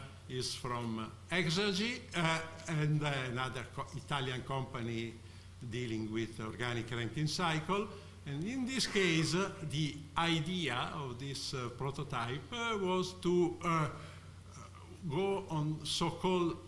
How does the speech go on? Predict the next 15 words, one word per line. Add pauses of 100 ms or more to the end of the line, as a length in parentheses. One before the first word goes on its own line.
(120)
outflow, (160)
uh, (440)
turbine.
There
were
already
presentation
also
in
this
congress,
uh, (280)
on (160)
this
solution.